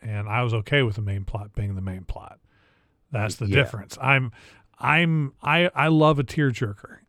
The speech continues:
Speaker 1: I, I like films that can embrace some of the darker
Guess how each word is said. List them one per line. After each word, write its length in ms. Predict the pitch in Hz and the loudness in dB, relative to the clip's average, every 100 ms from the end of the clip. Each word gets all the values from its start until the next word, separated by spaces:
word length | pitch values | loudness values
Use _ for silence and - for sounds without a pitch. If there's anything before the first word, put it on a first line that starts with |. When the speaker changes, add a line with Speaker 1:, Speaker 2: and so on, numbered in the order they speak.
| - | -6
Speaker 1:
I, 440 | 131 131 135 131 127 _ _ _ _ - | 0 0 0 -2 -6 _ _ _ _ -6
I 160 | 131 127 | 0 4
like 640 | 127 123 123 123 - - - 240 - | 4 4 4 2 -4 -14 -20 -20 -20
films 580 | - - 143 131 127 107 | -6 0 2 4 0 -2
that 440 | 107 113 104 - - | 0 0 0 -4 -10
can 560 | - 127 110 110 110 | -4 0 0 0 -2
embrace 600 | 120 117 104 113 117 110 | -4 -4 -2 0 0 -2
some 360 | - - - 120 | -6 -8 -2 0
of 160 | 117 104 | 0 -2
the 120 | 101 | -6
darker 840 | 95 123 110 113 - 117 107 104 | -6 -2 0 0 -2 -4 -4 -6